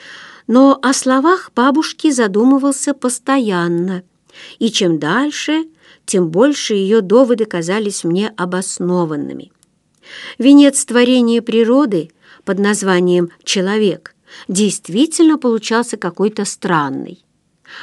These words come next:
Вы, к примеру, видели когда-нибудь пьяную собаку?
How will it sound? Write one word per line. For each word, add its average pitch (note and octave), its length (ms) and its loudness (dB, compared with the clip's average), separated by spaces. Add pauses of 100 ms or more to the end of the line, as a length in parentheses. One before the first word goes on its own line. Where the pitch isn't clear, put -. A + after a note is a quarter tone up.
Вы, A3 520 4
к - 120 -20
примеру, F3 580 2 (420)
видели C4+ 440 4
когда-нибудь G#3 640 0
пьяную F3 480 2
собаку? F3+ 580 -2